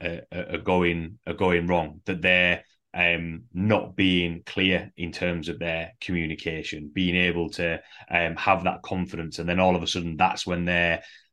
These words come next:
their, um, clients are running into obstacles because they're not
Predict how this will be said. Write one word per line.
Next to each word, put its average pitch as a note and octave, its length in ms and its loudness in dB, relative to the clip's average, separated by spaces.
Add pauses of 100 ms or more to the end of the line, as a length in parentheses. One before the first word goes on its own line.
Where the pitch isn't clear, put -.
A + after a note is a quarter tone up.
(100)
their, D#2+ 440 -2 (140)
um, D2+ 260 -10
clients F2 480 2
are E2+ 60 -6
running F2+ 320 2
into E2+ 340 -4
obstacles E2 640 -4
because - 400 -8
they're E2+ 160 -2
not F2 420 -2